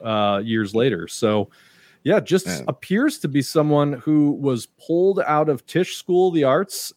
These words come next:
Speaker 1: and, uh, has just been on the Marvel payroll ever since.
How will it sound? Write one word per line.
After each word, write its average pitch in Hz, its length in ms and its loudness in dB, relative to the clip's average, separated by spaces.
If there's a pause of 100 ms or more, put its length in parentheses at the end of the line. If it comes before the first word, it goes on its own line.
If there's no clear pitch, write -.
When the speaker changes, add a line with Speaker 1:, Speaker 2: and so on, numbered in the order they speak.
Speaker 1:
and, 147 500 -2
uh, 143 360 4
has 135 220 -4
just - 360 -6
been 156 180 0
on 151 300 -2
the 135 80 -2
Marvel 165 360 0
payroll 120 480 -2
ever 127 140 -4
since. - 500 -14